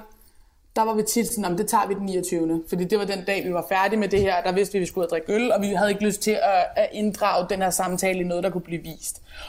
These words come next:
Og nu viser det sig jo, at, at alle de samtaler, vi har haft, vi var nervøse for, der blev vist, de bliver jo ikke vist, for de er jo ikke relevante. De har jo ikke handlet om skyr, eller om, at vi synger. Altså, og det er jo fucking det eneste, der er med i det program. Altså, men,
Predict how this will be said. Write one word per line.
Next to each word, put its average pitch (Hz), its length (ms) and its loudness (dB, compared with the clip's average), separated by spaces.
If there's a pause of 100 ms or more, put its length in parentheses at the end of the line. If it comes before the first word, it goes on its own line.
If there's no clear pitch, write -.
(140)
Og 202 100 2
nu 208 80 6
viser 220 320 4
det 190 120 2
sig 180 200 4
jo, 151 40 0
at, - 340 -2 (200)
at - 260 0
alle 185 220 2
de 190 80 2
samtaler, 175 440 0
vi - 80 -4
har - 80 0
haft, 170 300 -4
vi 190 60 -2
var 170 160 -2
nervøse 170 380 -4
for, 175 80 0
der 170 80 0
blev 160 200 -4
vist, 165 240 -8
de 165 80 -4
bliver 160 180 -4
jo 156 40 0
ikke 165 120 -4
vist, - 280 -6
for 160 80 -6
de 156 60 -4
er 160 40 0
jo 175 40 2
ikke 185 140 0
relevante. 185 500 -2 (400)
De 202 60 0
har 190 60 2
jo 190 40 2
ikke 208 160 -2
handlet 196 280 4
om 175 80 -4
skyr, 262 320 2 (180)
eller 202 180 4
om, 185 340 4
at 175 100 0
vi 175 60 0
synger. 170 400 -2 (120)
Altså, 175 240 0 (520)
og 202 120 2
det 233 60 6
er 226 40 8
jo 220 100 6 (100)
fucking 208 280 2
det 214 80 2 (100)
eneste, 214 220 2
der 202 60 6
er 190 40 4
med 185 140 0
i 196 40 4
det 190 140 -2
program. 170 360 -2 (140)
Altså, 185 260 2 (720)
men, 220 280 2